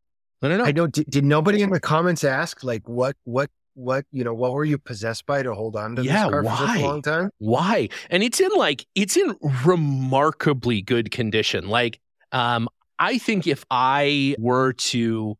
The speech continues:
Speaker 1: purchase a Freelander for any amount of actual money, which is extraordinarily unlikely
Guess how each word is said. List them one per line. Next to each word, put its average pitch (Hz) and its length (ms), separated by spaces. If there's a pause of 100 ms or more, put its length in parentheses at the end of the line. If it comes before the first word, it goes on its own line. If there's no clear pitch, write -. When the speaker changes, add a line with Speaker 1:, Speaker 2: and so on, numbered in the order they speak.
(240)
Speaker 1:
purchase 113 300
a 117 80
Freelander 110 720
for 107 200 (140)
any 120 280
amount 104 380
of 92 140 (180)
actual 110 580
money, 104 400 (360)
which 107 200
is 92 180 (240)
extraordinarily 117 1120
unlikely 87 680